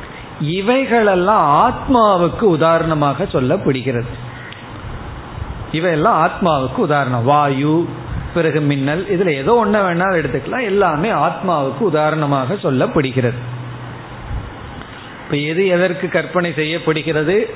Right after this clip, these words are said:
ஆகாசம் வந்து உடலுக்கும், பிறகு ஆகாசத்திற்குள்ளிருந்து நம்ம பார்க்கின்ற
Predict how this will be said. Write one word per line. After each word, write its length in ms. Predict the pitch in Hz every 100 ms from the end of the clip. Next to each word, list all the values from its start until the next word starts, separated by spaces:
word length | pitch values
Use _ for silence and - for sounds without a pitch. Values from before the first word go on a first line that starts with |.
| - - - - 131
ஆகாசம் 640 | 185 - 196 190 180 160
வந்து 320 | 151 156 226
உடலுக்கும், 720 | 139 147 151 139 113 165 240 - - - - - -
பிறகு 320 | - 190 196 165
ஆகாசத்திற்குள்ளிருந்து 1500 | 156 208 226 233 202 214 175 202 - 196 190 185 180 196 226
நம்ம 300 | 240 180 175
பார்க்கின்ற 600 | 156 151 185 - 180 175